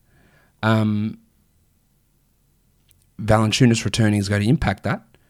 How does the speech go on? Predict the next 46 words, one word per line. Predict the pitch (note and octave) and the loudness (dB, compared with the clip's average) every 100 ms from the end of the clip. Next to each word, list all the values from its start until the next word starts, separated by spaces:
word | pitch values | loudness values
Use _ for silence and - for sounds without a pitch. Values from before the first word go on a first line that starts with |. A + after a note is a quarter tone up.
| _ _ _ _ _ _ | _ _ _ _ _ _
but | F#2+ | -2
he's | G2+ G#2 | 0 0
just | C3 | 0
showing | - A2+ A2 | 6 6 6
that | G2+ | 2
when | G#2+ | 0
he's | G2+ | 2
out | G#2 G#2 | 0 0
there, | G2+ | -2
he | |
puts | G2 G2+ G#2 | -2 -4 -4
up | F#2+ | -4
numbers. | F#2+ F#2 F#2 - _ | -6 -6 -10 -14 _
Solid | - A#2+ B2 B2 | 0 6 6 6
from | C3 | 2
Brandon | A#2+ A#2+ B2 B2 | 2 4 2 0
Clark, | A#2 D3+ A2 - - | 0 0 -2 -8 -2
bringing | G#2+ B2 B2 | 2 4 2
the | A#2+ | 0
college | - B2 B2+ B2 | 0 2 0 -2
defensive | B2+ C3 C#3+ D#3 | -4 -4 -2 -6
stats, | - G#2 - | -6 -8 -8
three | - G#2+ | -4 -4
steals | G#2+ A#2 A2+ A#2 | -2 0 0 0
and | A2 | -2
a | |
block | A#2 A#2+ | -2 -2
with | B2 - | -4 -4
thirteen | A#2+ A#2+ B2+ | -4 -2 -6
points. | - D3+ A#2 - _ _ - - - - - | -4 -8 -8 -16 _ _ -20 -20 -20 -20 2
How | D#3 G3+ | 6 8
about | G3+ D3+ | 6 4
my | C#3 C3+ | 2 4
mate | C3 A#2+ | 2 2
Desmond | A#2 A#2 G#2+ | 0 0 -2
Bane? | G2 F#2+ F#2 _ _ _ _ _ _ _ _ _ _ - - - | -2 -4 -6 _ _ _ _ _ _ _ _ _ _ -20 -20 -8
He | C3 A#2+ A2+ | 0 2 2
just | A#2+ A2+ G#2+ | 0 0 -2
is | A2 | 2
one | C#3 | 2
of | C#3 | 6
those | C3 B2+ | 6 4
players | - A#2+ A#2 A2+ | 2 4 6 4
in | A2 G#2 | 0 -2
the | G2 | -4
queue | - C3+ C#3+ F3 | 0 4 4 4